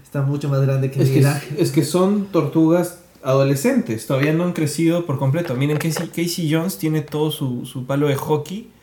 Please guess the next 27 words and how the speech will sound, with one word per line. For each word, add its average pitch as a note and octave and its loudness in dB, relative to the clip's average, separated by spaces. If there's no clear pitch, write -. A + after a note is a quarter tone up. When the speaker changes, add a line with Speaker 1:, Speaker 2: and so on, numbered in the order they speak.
Speaker 2:
y C3 -2
sus B2+ -8
otros C#3 -4
palos C3+ -2
en C3+ -4
su - -10
mochila. C3 -8
Speaker 1:
Bueno, - -18
Speaker 2:
Está - -8
Speaker 1:
Shredder. C3+ 0
Speaker 2:
genial. C3+ -4
Speaker 1:
Este C3 -10
es B2+ -12
Shredder. D3 -6
Speaker 2:
Y C#3 2
estos C#3 -2
son D3 -4
como C#3+ -2
que A#2 -4
ninjas B2+ -2
de A2 -2
Speaker 1:
Son D3 -2
Speaker 2:
bueno, B2+ -2
son D3+ -2
Speaker 1:
genéricos. F3 -2
Speaker 2:
genéricos. F3 -2
Speaker 1:
Están D3 -4